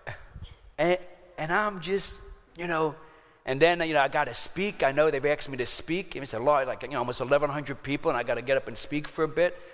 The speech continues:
Not a lot, but still, you know, Jack, you know, eleven hundred people. And I gotta do something specific, and all this is weighing on me, and, and I'm just missing it, man. Come on, you know. I'm not realizing what I have. The privilege of, one, just being there, right?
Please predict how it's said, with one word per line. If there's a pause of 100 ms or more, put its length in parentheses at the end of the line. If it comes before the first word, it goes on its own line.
(520)
Not
a
lot,
but
still,
you
know, (120)
Jack,
you
know,
eleven
hundred
people. (600)
And
I
gotta
do
something
specific,
and
all
this
is
weighing
on
me,
and, (100)
and
I'm
just
missing
it,
man.
Come
on,
you
know. (1600)
I'm
not
realizing
what
I
have. (480)
The
privilege (240)
of,
one,
just
being
there,
right?